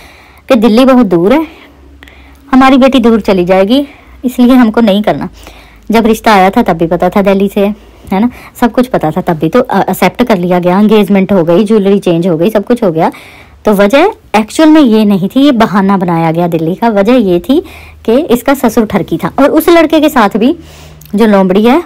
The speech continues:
उसने अच्छा खासा time spend किया, इकट्ठे घूमने भी जाते थे, बाहर भी जाते थे, वही same procedure होता था। ये भी टूट गया। फिर तीसरी engagement, तीसरी engagement नहीं हुई, तीसरा भी चक्कर ही चला था इसका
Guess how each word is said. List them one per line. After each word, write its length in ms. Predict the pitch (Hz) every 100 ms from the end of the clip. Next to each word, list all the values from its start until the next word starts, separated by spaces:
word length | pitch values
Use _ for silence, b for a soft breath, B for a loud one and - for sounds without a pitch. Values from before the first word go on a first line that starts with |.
| -
उसने 220 | 240 240
अच्छा 200 | 220 254
खासा 340 | 247 202 185
time 280 | 233 202 185
spend 300 | 190 185 190
किया, 280 | - 175 202
इकट्ठे 320 | 220 185 208
घूमने 340 | 185 190 185 190
भी 100 | 180
जाते 300 | 175 - 160
थे, 200 | 190 202
बाहर 280 | 180 185
भी 100 | 175
जाते 280 | 170 160 -
थे, 120 | 180
वही 200 | 262 349
same 220 | 339 359 381
procedure 440 | 370 349 339 359
होता 220 | 359 -
था। 100 | - - b b b b b b
ये 140 | 240 262
भी 80 | 240
टूट 200 | 175 -
गया। 180 | - 156 b b b b b _ _ _ _ - -
फिर 120 | - 254
तीसरी 500 | 262 269 254 240 233
engagement, 580 | 202 180 165 165 156 - - B B B B B -
तीसरी 240 | 277 277
engagement 560 | 294 254 240 240 247 240
नहीं 120 | 214
हुई, 120 | 262
तीसरा 380 | 285 220 220 214
भी 100 | 233
चक्कर 320 | 220 - 202
ही 60 | 202
चला 220 | 175 170
था 120 | 202
इसका 300 | 190 - 311